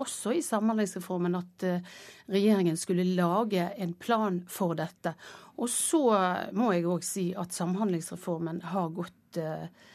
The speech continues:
litt for fort på enkelte områder i forhold til det som vi skulle ønske. Vi ville at det skulle være pilotering, altså forsøk,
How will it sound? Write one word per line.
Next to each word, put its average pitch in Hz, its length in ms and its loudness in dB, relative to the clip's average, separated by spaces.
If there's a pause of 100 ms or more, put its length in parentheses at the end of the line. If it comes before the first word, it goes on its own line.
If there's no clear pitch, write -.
(320)
litt 370 320 4
for 247 120 2
fort - 440 -4 (200)
på - 80 0
enkelte 214 400 -2
områder 208 480 0 (440)
i 247 120 4
forhold 185 480 0
til 165 180 -2
det 170 200 0
som 165 420 -4 (160)
vi 185 200 0
skulle 156 340 -4
ønske. 170 380 -6
Vi 240 200 2
ville 226 380 2
at 202 100 -4
det 196 120 -6
skulle 196 200 -6
være 185 280 -2
pilotering, 208 720 0 (340)
altså 196 320 -2
forsøk, - 840 -4